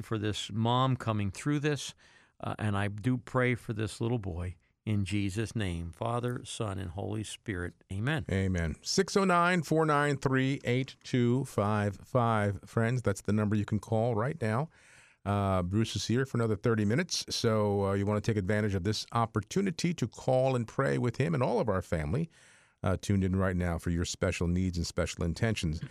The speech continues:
Speaker 2: You can also text your prayer request to that same number, six oh nine, four nine three, eight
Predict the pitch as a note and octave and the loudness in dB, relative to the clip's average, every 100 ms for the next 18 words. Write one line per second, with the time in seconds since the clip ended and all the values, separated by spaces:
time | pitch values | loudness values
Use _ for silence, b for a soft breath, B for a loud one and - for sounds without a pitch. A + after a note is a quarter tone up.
0 | B - B2 A#2+ C3 C3+ B2 - C3+ B2+ | B -6 0 4 4 4 0 0 0 0
1 | - A2+ B2+ A#2+ A2 - A2 G2 - - | -4 0 2 4 2 2 0 0 -8 -2
2 | A#2 A2+ G2 - G#2 G#2 G2+ G2+ F#2+ C#3 | 2 2 2 0 2 2 0 0 0 -2
3 | - B2+ A2+ G#2 G2+ F#2+ b b b b | 0 2 2 2 2 0 b b b b
4 | b - C3+ C3+ A#2+ A#2 A2 A2 A2 G#2+ | b 0 2 4 4 4 2 2 2 2
5 | - A#2+ B2+ | 0 -2 -2